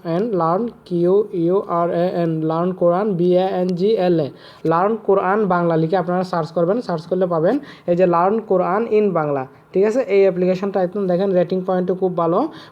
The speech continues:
ফোর পয়েন্ট সিক্স রেটিং পয়েন্ট এবং হান্ড্রেড থাউজেন্ড ডাউনলোড, মোটামুটি পপুলার অ্যাপ্লি-, একটা অ্যাপ্লিকেশন।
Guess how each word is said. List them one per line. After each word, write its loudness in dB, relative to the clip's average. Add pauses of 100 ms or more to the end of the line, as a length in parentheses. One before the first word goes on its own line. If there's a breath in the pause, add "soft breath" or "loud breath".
ফোর 2
পয়েন্ট 2
সিক্স -2
রেটিং 0
পয়েন্ট -2
এবং -2
হান্ড্রেড -2
থাউজেন্ড 0
ডাউনলোড, 0
মোটামুটি 0 (100)
পপুলার 0
অ্যাপ্লি-, -2
একটা -4
অ্যাপ্লিকেশন। -4